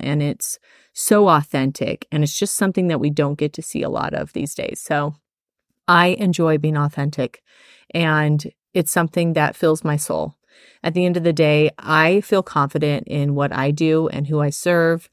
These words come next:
and my purpose here on earth in general feels very, very stable.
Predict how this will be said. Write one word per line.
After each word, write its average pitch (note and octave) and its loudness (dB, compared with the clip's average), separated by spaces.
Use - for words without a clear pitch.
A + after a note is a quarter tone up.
and D3 2
my D#3+ 0
purpose F3 -2
here D3+ 0
on D3 -2
earth - -2
in D#3 0
general F3+ -4
feels E3 -2
very, D3+ 4
very D3 0
stable. C#3+ -4